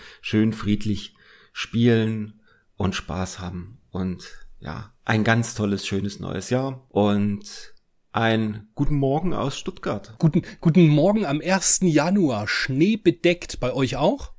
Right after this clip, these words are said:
Speaker 1: Ja, klar, hier halber Meter Schnee und ziemlich kalt, aber hier drin ist es schön warm und,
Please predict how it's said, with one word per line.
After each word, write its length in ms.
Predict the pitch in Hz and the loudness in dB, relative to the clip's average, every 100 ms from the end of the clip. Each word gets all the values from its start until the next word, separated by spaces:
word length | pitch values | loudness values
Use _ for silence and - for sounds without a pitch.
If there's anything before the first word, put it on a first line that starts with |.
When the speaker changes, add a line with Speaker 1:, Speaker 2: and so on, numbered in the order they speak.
| - | -12
Speaker 1:
Ja, 200 | - 120 | 0 0
klar, 420 | 120 - 104 135 131 | 0 -2 0 0 -2
hier 480 | 123 113 107 101 - | -4 -4 -4 -6 -6
halber 240 | 110 127 | -4 -2
Meter 260 | 120 123 123 | -2 -4 -4
Schnee 400 | 123 120 139 123 - _ _ | -6 -8 -6 -8 -16 _ _
und 560 | - 107 107 110 110 - | -12 -8 -6 -6 -8 -12
ziemlich 320 | - 123 113 - | -2 0 0 0
kalt, 320 | 113 123 120 | 2 2 0
aber 240 | 110 113 | 0 0
hier 140 | 101 104 | 0 -2
drin 300 | - 110 107 | -2 -2 -2
ist 140 | 101 | -4
es 100 | 107 | -8
schön 280 | - 104 98 | -6 -4 -4
warm 340 | 98 98 104 - | -6 -6 -6 -6
und, 540 | 101 104 98 95 92 | -4 -2 -4 -8 -12